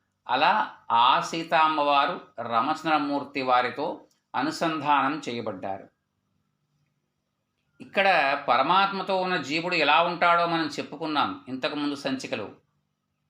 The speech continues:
భార్య వలె ఆరు రకాల సంబంధాలు కలిగి, పరమపదంలో అయినా సంసారంలో అయినా పరమాత్మతోని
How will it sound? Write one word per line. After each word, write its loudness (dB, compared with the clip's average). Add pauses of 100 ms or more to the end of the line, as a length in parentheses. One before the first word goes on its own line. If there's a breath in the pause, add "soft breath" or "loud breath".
(640)
భార్య 2
వలె 0 (1400)
ఆరు 4
రకాల 2
సంబంధాలు 0
కలిగి, -4 (2000)
పరమపదంలో 2
అయినా 2 (640)
సంసారంలో 0
అయినా 0 (720)
పరమాత్మతోని 0